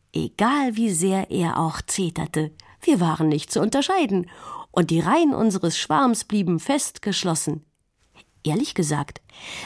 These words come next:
wenn ich es nicht selbst gewesen wäre, dann hätte ich auch nicht sagen können, wer von uns Nixon-Mädchen diese Tat verübt hatte.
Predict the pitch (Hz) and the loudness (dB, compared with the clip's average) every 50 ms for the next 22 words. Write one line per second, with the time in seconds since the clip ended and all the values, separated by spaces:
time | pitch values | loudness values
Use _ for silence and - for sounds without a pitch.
0 | - - 180 185 175 175 - 156 - 180 165 143 - - 185 247 359 - - - | -2 4 4 4 4 4 0 -2 -2 -2 -4 -4 -4 -2 0 0 0 -2 -4 -6
1 | - - 196 170 175 165 156 165 175 175 175 170 170 160 147 - - - - - | -2 0 2 2 2 2 2 2 4 4 4 4 4 2 0 -2 -10 -20 -10 -4
2 | - - 143 160 143 - - - - 320 359 - 220 170 139 - - 175 160 156 | -2 0 0 0 -2 -2 -4 0 2 2 2 2 0 -2 -2 -2 0 0 0 2
3 | - 160 160 - 185 175 160 156 139 139 135 160 165 160 151 147 - 160 - - | 0 0 0 2 2 2 4 4 2 2 2 2 2 2 2 0 0 -2 0 2
4 | 156 165 156 - 196 185 175 - - - 175 165 165 165 156 - - 160 160 160 | 2 2 2 4 2 2 2 0 -2 0 2 4 4 2 0 0 0 0 2 2
5 | 170 151 156 151 - 190 175 170 165 - 165 - - 208 175 - 180 160 151 - | 2 0 0 -2 0 0 0 0 -2 -2 -4 -2 -2 -2 -2 0 -2 -2 0 0
6 | 160 143 | -2 -2